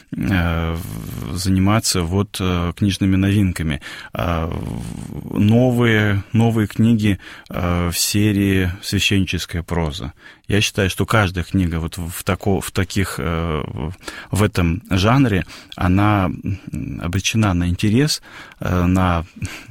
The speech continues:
отклик со стороны читателей. Э, на открытии книжной палаты владыка Иларион, м, он не то что представил, как бы проанонсировал, потому что книжка вышла пока только,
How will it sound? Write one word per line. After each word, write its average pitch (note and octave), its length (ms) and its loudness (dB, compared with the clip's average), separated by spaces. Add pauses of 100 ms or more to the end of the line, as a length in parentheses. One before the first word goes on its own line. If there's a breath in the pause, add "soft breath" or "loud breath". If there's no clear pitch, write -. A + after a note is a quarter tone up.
(380 loud breath)
отклик A2 380 2
со G2+ 120 -2
стороны G2 320 0
читателей. F2 580 -2 (300 loud breath)
Э, E2+ 360 -2
на A2 320 4
открытии G2+ 760 0
книжной G2+ 380 0
палаты A2+ 460 2 (280 loud breath)
владыка G#2 320 0
Иларион, G#2+ 500 4 (280 loud breath)
м, F#2 400 -2
он A2 180 4
не G#2 80 4
то D3+ 140 0
что - 140 -4
представил, F#2+ 580 2
как E2 140 -4
бы E2 40 -6
проанонсировал, A2 720 2
потому G2 300 0
что - 160 -6
книжка A2 340 2
вышла G2 260 0
пока F#2+ 260 -4
только, F2+ 340 -2